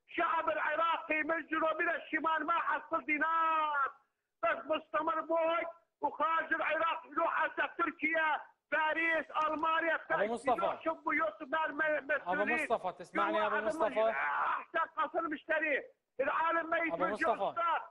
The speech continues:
Speaker 1: والله العظيم أستاذ، العالم ميت من جوع.
Speaker 2: الله يكون بعونكم أبو مصطفى. أبو مصطفى، تسمعني؟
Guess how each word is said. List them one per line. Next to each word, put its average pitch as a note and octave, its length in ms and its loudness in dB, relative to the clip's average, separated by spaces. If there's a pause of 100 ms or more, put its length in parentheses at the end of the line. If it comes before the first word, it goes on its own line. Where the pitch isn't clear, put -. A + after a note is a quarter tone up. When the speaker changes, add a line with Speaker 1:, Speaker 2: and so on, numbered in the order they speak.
(120)
Speaker 1:
والله D4+ 400 2
العظيم D#4 400 0
أستاذ، D4+ 520 -2
العالم D#4 380 0
ميت D#4 260 -2
من C#4+ 160 -2
جوع. A3+ 400 0
Speaker 2:
الله A3 120 4
يكون G#3+ 260 -2
بعونكم G3 380 -2
أبو F#3+ 160 -2
مصطفى. F#3+ 460 -2
أبو D3+ 120 -4
مصطفى، G3 320 -2
تسمعني؟ F#3+ 600 -6